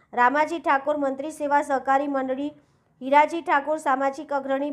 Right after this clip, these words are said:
બાલાજી ઠાકોર, સામાજિક આગેવાન શ્રી ઉપસ્થિતિમાં જિલ્લા કક્ષાના પશુપાલન શિક્ષણ શિબિરનું શિબિર કમ પ્રદર્શનનું આયોજન કરવામાં આવ્યું, જેમાં તજજ્ઞો દ્વારા વૈજ્ઞાનિક ઢબે પશુપાલન, પશુ સંવર્ધન,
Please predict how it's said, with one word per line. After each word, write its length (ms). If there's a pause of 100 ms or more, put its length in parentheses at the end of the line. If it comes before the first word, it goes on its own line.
બાલાજી 420
ઠાકોર, 280
સામાજિક 580
આગેવાન 420
શ્રી 200
ઉપસ્થિતિમાં 680
જિલ્લા 220
કક્ષાના 560 (420)
પશુપાલન 640
શિક્ષણ 380
શિબિરનું 500 (580)
શિબિર 300
કમ 240
પ્રદર્શનનું 560
આયોજન 360
કરવામાં 420
આવ્યું, 180
જેમાં 320
તજજ્ઞો 480
દ્વારા 320
વૈજ્ઞાનિક 560
ઢબે 320
પશુપાલન, 600
પશુ 260
સંવર્ધન, 600